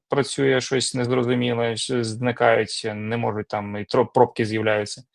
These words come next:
за рахунок цього. Тобто спуфінг працює теж, працює пригнічення засобів радіоелектронної боротьби. Е, давайте пригадаємо, що, в принципі, повітряний простір Російської Федерації без-, небезпечний за рахунок того, що вони активно душать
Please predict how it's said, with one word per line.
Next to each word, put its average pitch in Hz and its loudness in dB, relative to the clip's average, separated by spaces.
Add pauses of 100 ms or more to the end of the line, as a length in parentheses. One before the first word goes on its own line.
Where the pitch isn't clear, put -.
(320)
за 123 4
рахунок 117 -2
цього. - -6
Тобто - -10
спуфінг 123 0
працює 135 -2
теж, 131 -4
працює 113 -4
пригнічення 117 -4
засобів 123 -2
радіоелектронної 120 -4
боротьби. 117 -4 (640)
Е, 113 2
давайте 117 4
пригадаємо, 120 2
що, - -4
в - -6
принципі, 113 2
повітряний 113 0
простір 113 0
Російської 110 -4
Федерації 117 2
без-, - -4
небезпечний 123 4
за 110 -2
рахунок 110 -4
того, 110 0
що - -6
вони 107 -4
активно 110 -2
душать 117 -4